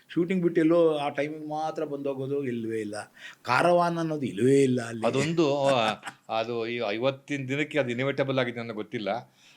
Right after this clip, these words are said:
Speaker 2: But ಎಲ್ಲೋ ಒಂದ್ ಕಡೆ, ಆ, ನಾವೆಲ್ಲ ಒಟ್ಟಿಗೆ ಕೂತು ಯಾವಾಗ ಒಟ್ಟಿಗೆ ಇದ್ದಿದ್ದು ಒಂದು ರ್ಯಾಪೋ, ಒಂದು ಕಲಾವಿದಗಳ ಮಧ್ಯೆ ಒಂದು ರ್ಯಾಪೋ ಡೆವಲಪ್ ಆಗುತ್ತೆ ಗೊತ್ತಾ ಸರ್?
Speaker 1: ಹೌದು, absolutely.
Speaker 2: ಅಲ್ವಾ? ಒಂದು, ಒಂದು, ಒಂದು,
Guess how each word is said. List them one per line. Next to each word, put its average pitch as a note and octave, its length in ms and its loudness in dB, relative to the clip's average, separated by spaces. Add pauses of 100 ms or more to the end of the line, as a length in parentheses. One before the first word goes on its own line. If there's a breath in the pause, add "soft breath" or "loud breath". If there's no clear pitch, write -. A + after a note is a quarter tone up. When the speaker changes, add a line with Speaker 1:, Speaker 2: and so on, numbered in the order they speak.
(140 soft breath)
Speaker 2:
But - 300 -2
ಎಲ್ಲೋ D#3+ 280 -2
ಒಂದ್ E3+ 180 0
ಕಡೆ, E3 380 -2
ಆ, C3+ 240 0
ನಾವೆಲ್ಲ C3 320 0
ಒಟ್ಟಿಗೆ C3+ 420 4
ಕೂತು E3 260 -2
ಯಾವಾಗ C#3 320 2
ಒಟ್ಟಿಗೆ C3+ 280 -2
ಇದ್ದಿದ್ದು C#3 240 -2
ಒಂದು A#2 180 -2
ರ್ಯಾಪೋ, E3+ 300 4
ಒಂದು D3 220 -2
ಕಲಾವಿದಗಳ D3 440 0
ಮಧ್ಯೆ C3 200 -6
ಒಂದು A2 120 -6
ರ್ಯಾಪೋ B2 220 0
ಡೆವಲಪ್ B2 260 -2
ಆಗುತ್ತೆ G#2+ 260 -6
ಗೊತ್ತಾ F#2+ 200 -12
ಸರ್? - 240 -20
Speaker 1:
ಹೌದು, D3+ 260 -6
absolutely. D#3+ 640 -14
Speaker 2:
ಅಲ್ವಾ? A2+ 280 0
ಒಂದು, A#2 240 -2
ಒಂದು, A#2 320 -6
ಒಂದು, B2 300 -2